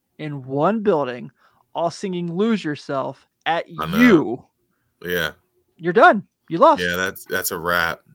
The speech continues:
Speaker 2: Yeah,
Speaker 1: Yeah.
Speaker 2: that's, that's, it's pretty insane. And, and to watch it, like, um, and to watch it, like, on, like, social media and stuff, and, like, how it's,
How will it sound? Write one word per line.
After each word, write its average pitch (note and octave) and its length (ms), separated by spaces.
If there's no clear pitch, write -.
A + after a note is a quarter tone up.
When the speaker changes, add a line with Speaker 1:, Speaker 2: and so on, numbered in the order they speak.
Speaker 2:
Yeah, E2+ 160
Speaker 1:
Yeah. D#2+ 60
Speaker 2:
that's, G3 360
that's, - 360
it's A#2 140
pretty C#3+ 280
insane. G2+ 680
And, A#2 300
and A#2 200
to A2+ 100
watch F#2+ 480
it, C#3 260
like, F#2+ 320
um, F#2+ 460
and A#2+ 140
to B2 100
watch F#2+ 420
it, A2 180
like, D#2+ 220
on, F#2 240
like, F2 180
social G2+ 360
media G#2 360
and A2+ 120
stuff, A#2+ 380
and, F#2+ 80
like, F2 160
how G#2 260
it's, F2+ 140